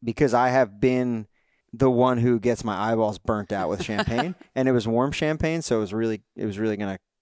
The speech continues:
Speaker 1: you know, get the retina. But, uh, yeah, so I stayed out and then came in with a late hit, and then Blaney was behind me afterwards, so I dumped it over my shoulder on his head. But, yeah, that was, um, there was a couple young guys,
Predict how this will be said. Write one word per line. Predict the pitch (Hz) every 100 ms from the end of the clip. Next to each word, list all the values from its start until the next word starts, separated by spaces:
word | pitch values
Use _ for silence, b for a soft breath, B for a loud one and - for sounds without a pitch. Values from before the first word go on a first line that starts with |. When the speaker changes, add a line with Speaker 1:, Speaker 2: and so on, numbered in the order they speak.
| _
Speaker 1:
you | 98
know, | 90
get | 90 101
the | 101
retina. | 95 101 127 165 - _ _ _ _ -
But, | 127 120
uh, | 117 107
yeah, | 110 113
so | 110 131
I |
stayed | 117 - 123
out | 78 131 101
and | 135
then | 120
came | 110 123 120
in | 120
with | 113
a | 110
late | 107 117 123 -
hit, | 127 160 170
and | - 120
then | 117
Blaney | 120 123 131
was | 113 104
behind | - 101 123
me | 123
afterwards, | 117 151 151
so | -
I | 95 90 _
dumped | 123 110 110
it |
over | 110
my | 107 98
shoulder | - 113 120
on | 113
his | 104
head. | 113 135 b b b b
But, | - 131
yeah, | 123
that | 113 117
was, | 117 107 110
um, | 98 95 87 _ _ _ _ -
there | 127
was | 135
a |
couple | - 160 147
young | 120 131
guys, | 123 117 107 -